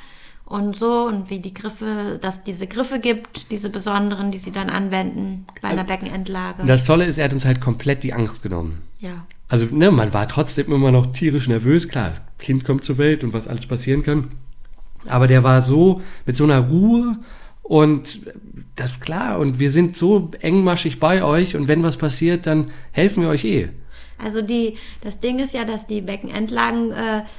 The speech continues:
Speaker 1: einfach ein bisschen in Vergessenheit geraten sind, weil das können nicht mehr so viele,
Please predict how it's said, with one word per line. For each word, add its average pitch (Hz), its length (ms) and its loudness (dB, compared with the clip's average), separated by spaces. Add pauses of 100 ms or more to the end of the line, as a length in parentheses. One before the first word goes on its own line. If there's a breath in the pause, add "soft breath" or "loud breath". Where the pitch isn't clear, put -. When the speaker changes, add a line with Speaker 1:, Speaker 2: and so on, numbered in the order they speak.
Speaker 1:
einfach 202 280 -8
ein 190 100 -2
bisschen 202 240 -4
in 190 80 -4
Vergessenheit 185 720 -6
geraten 156 440 -8
sind, 151 280 -10
weil 185 160 -6
das 208 180 -6
können 202 360 4
nicht 185 260 -4
mehr 170 200 -6
so 170 180 -8
viele, 170 580 -8